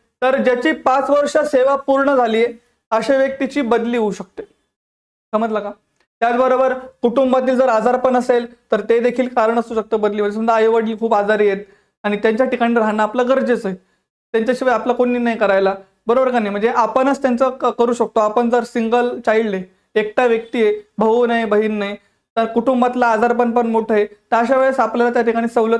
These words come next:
मिळू शकते. त्यानंतर पती पत्नी एकत्रीकरण, म्हणजेच काय, तर समजा आपली बायको मुंबईला आहे आणि नवरा गडचिरोलीला आहे, तर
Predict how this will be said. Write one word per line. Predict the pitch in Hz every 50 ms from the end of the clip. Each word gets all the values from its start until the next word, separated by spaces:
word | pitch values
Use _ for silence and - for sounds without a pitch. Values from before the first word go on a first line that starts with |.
| 226 226
मिळू | 220 220
शकते. | 220 214 196 190 _ - 202 208 - _ _ _ _ _ _ _ _ -
त्यानंतर | 220 226 233 247 269 269
पती | 262 - 247 247 285 277
पत्नी | 277 285 269 269 - 262 262
एकत्रीकरण, | 262 262 262 262 262 269 247 240 233 233 233 226 226 233 - - _ _ -
म्हणजेच | 214 214 214 247 262 254 254
काय, | - 254 247
तर | 254
समजा | 247 254 233 233 247
आपली | 247 233 254 247
बायको | 262 226 233 233 233 233 254 254
मुंबईला | 233 233 233 226 233 240 240 240 240
आहे | 233 233 233 233 - _ _ _
आणि | 226 214 220 226
नवरा | 226 226 220 226 240 240
गडचिरोलीला | 220 233 226 214 - 247 240 233 226 233 226 214 208
आहे, | 202 208 - _ _ _ _ -
तर | 226 226 233 240